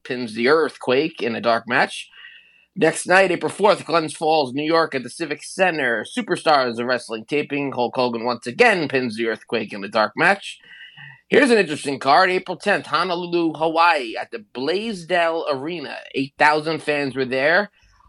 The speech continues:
Hulk Hogan pins the Earthquake, but what I made note of is guess who wrestled on this card that I, I didn't even know of?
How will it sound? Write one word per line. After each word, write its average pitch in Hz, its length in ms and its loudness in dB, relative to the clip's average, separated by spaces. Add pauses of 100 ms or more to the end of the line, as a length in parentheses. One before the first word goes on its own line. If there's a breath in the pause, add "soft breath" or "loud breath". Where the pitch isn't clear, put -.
(120 soft breath)
Hulk 165 260 2
Hogan 170 340 0
pins 165 240 -4
the 147 120 -2
Earthquake, 143 580 0
but 143 200 0
what 165 160 2
I 175 180 4
made 185 340 -2
note 180 300 0
of 143 280 0
is 143 200 -6
guess 233 260 0
who 233 160 -4
wrestled 240 340 -2
on 151 160 2
this 117 140 -12
card 107 320 -2
that 113 100 -8
I, 127 240 0
I 180 200 4
didn't 139 240 -6
even 117 240 -8
know 113 240 -2
of? 156 260 0